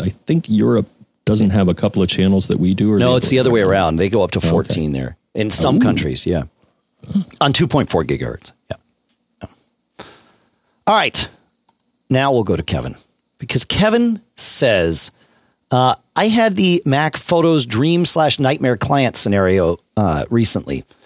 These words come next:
Speaker 2: My client had an early, has an early twenty eleven MacBook Pro that was pretty sound, other than that it started with ten point six and was now on ten nine five,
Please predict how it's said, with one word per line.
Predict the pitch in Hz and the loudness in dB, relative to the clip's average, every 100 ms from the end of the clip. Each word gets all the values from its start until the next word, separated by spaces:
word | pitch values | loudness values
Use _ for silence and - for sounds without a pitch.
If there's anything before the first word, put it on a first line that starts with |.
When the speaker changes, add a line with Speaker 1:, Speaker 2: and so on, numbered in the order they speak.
| _ _ | _ _
Speaker 2:
My | - | -4
client | - 170 175 - _ _ _ | 0 2 0 -6 _ _ _
had | - 131 117 | -4 0 0
an | 113 | 0
early, | 131 135 143 151 147 - _ _ | 2 2 2 2 -2 -6 _ _
has | 101 76 95 - - _ | -2 0 -2 -4 -14 _
an | 107 | -2
early | - 131 | 0 0
twenty | 127 - 147 | 0 0 2
eleven | 135 131 131 | 2 2 2
MacBook | 123 127 110 | 0 -2 -2
Pro | 139 127 | 0 0
that | 131 | -2
was | - | -2
pretty | 139 | -2
sound, | 117 180 180 175 - - _ _ 139 | 0 0 2 0 -6 -20 _ _ 0
other | 143 139 | 2 2
than | 131 123 - | 2 0 -2
that | 120 | -2
it | 107 | -2
started | - 139 120 117 | -2 0 2 0
with | 101 | 0
ten | 120 110 | 0 0
point | 120 - | -2 -2
six | - 156 127 - - | 0 0 -2 -8 -6
and | 113 110 110 101 _ | 0 2 2 -2 _
was | 107 98 | -2 0
now | 104 | 2
on | 104 101 | 2 0
ten | 104 | 0
nine | 95 90 90 | 0 0 0
five, | 135 127 131 | 2 2 2